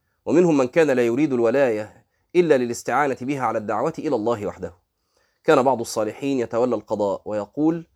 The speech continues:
"أنا أتولاه لأستعين به على الأمر بالمعروف والنهي عن المنكر". ولهذا كانت الرسل وأتباعهم يصبرون على الأذى في الدعوة إلى الله ويتحملون في تنفيذ أوامر الله من الخلق غاية المشقة، وهم صابرون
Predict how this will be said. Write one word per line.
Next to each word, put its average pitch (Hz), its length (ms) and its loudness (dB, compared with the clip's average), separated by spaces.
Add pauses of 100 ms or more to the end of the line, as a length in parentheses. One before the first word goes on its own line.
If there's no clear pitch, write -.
(300)
"أنا 135 240 0
أتولاه 117 460 0
لأستعين 120 680 -2
به 123 220 -4
على 107 160 -2
الأمر 117 300 -4
بالمعروف 107 500 -4
والنهي 101 320 -6
عن 92 160 -8
المنكر". 98 560 -8 (960)
ولهذا 135 340 4
كانت 151 300 2
الرسل 127 340 -2
وأتباعهم 107 600 0
يصبرون 117 460 0
على 110 180 0
الأذى 123 280 -2
في - 80 -16
الدعوة 101 400 -4
إلى 95 160 -6
الله 104 400 -2 (520)
ويتحملون 120 880 0 (440)
في 123 120 -4
تنفيذ 117 480 -2
أوامر 107 340 0
الله 120 340 2
من 110 120 -2
الخلق 147 360 -2 (180)
غاية 131 400 4
المشقة، 110 560 -12 (640)
وهم 147 240 4
صابرون 131 760 0